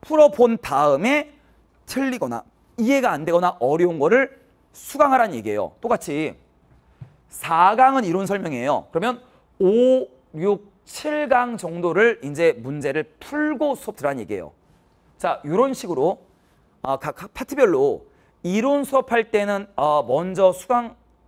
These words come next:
그러니까 풀지 말고 수강하신 다음에 나머지 유형을, 자, 이론 수업 배운 걸 바탕으로 풀어보고 수업을 들어라. 그다음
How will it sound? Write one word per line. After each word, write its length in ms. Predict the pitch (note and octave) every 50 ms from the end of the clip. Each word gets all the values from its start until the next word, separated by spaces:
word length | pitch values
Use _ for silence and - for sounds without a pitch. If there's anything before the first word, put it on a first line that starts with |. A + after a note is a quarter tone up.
| _ _
그러니까 340 | _ - C#3+ C3+ C3 B2 A#2+ _ _ _
풀지 220 | - - - - C#4
말고 160 | B3 G#3 G3
수강하신 440 | F3 - A#3+ A#3 A#3 A#3+ - B3 B3
다음에 520 | G#3+ E3+ C#3+ A#2+ A#2 C3+ F#3 G#3+ - _ _ _ _ _ _ _ _
나머지 640 | - C#3 D3 E3+ F3+ G3 G#3 G#3 F#3 G3 G3 F#3
유형을, 580 | C#3+ A#2+ B2 B2+ A#2+ D#3 G#3+ B3+ C4 C4 - _ _ _ _ _ _ _ _ _ _
자, 340 | - - D3+ D3 C3 B2 B2 -
이론 260 | D3+ F3+ G#3+ A#3+ A#3+
수업 220 | - - A3 A3
배운 200 | - D#3 D3 D3+
걸 120 | D#3+ E3+ D#3
바탕으로 540 | - A2+ - - D3 C3 C3 C3 C#3 - _
풀어보고 580 | - - B3+ C#4+ D#4 D4+ C4 A3+ G3 D#3+ D#3+
수업을 240 | D#3+ - - F3+ D#3
들어라. 500 | B2+ A#2+ A#2+ A2+ G2+ G#2 A2+ G2+ E2+ - _ _ _ _ _ _ _ _ _ _ _
그다음 260 | - F#3 E3+ B2+ -